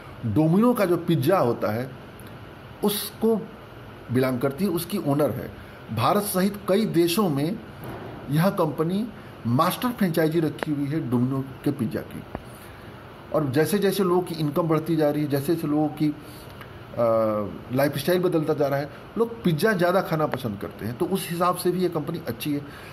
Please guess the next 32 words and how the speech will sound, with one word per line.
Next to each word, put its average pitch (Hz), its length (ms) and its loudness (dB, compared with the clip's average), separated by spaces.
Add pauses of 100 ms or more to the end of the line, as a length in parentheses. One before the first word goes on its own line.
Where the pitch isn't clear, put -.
(100)
हालांकि 196 360 2
कोरोना 185 460 4
काल 185 240 4
के 185 140 0
कारण 175 300 2
जो 156 260 0
संकट 165 460 -2 (400)
अन्य 190 200 0
कंपनियों 165 460 0
पर 160 80 -2
दिखा 165 300 0
था, 180 120 -2
इस 185 240 -2
कंपनी 170 380 0
में 165 100 2
भी 202 80 2
संकट 156 320 0
दिख 135 220 -2
रहा 120 160 4
है, 131 180 -2 (560)
लेकिन 214 420 2 (1160)
उम्मीद 156 300 6
है 196 140 6
मित्रों 190 280 2
कि 196 120 -2
यह 175 120 2
कंपनी 175 500 -2 (320)
इस - 220 0
संकट 165 300 -2
काल 135 180 2
से 131 160 -4
भी 151 180 -2